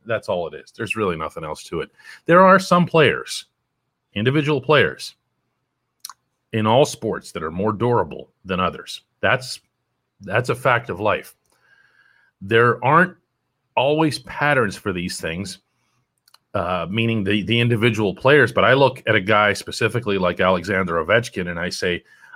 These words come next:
"I don't have to wonder why he never gets hurt. I mean, look at him. He's built like a tank.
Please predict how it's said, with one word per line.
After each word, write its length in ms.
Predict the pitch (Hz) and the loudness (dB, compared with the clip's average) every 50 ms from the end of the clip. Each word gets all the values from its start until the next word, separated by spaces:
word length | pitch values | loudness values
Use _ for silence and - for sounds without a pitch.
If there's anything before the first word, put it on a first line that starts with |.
| - _ - | -20 _ -6
"I 160 | - - 156 | -2 0 0
don't 140 | 175 147 113 | 0 0 0
have 180 | 110 120 104 - | -2 -2 -2 -4
to 80 | - | -8
wonder 380 | 90 90 107 127 151 135 104 90 | -8 -6 -4 -4 -2 -2 -2 -2
why 460 | 82 80 78 90 92 95 92 90 - - _ _ _ _ _ _ _ _ _ _ _ | -2 -2 0 2 2 2 2 0 -4 -10 _ _ _ _ _ _ _ _ _ _ _
he 100 | - 127 | -6 -6
never 300 | 117 104 101 104 95 - | -4 -4 -4 -6 -6 -6
gets 220 | - 98 - - | -6 -6 -6 -6
hurt. 320 | - - - 180 107 - - | -6 0 0 0 0 0 -4
I 20 | _ | _
mean, 120 | 101 85 95 | -10 -6 -4
look 220 | 131 175 180 - | -4 -4 -4 -2
at 140 | 98 82 76 | -4 -4 -4
him. 80 | 73 | -6
He's 200 | - - - 87 | -8 -12 -12 -14
built 360 | - _ - 135 139 147 - - | -14 _ 0 0 0 0 -2 -4
like 180 | 87 82 - | -6 -6 -6
a 60 | 95 | -8
tank. 480 | - - - - 185 175 98 - - | -10 -10 -4 0 0 0 0 -2 -8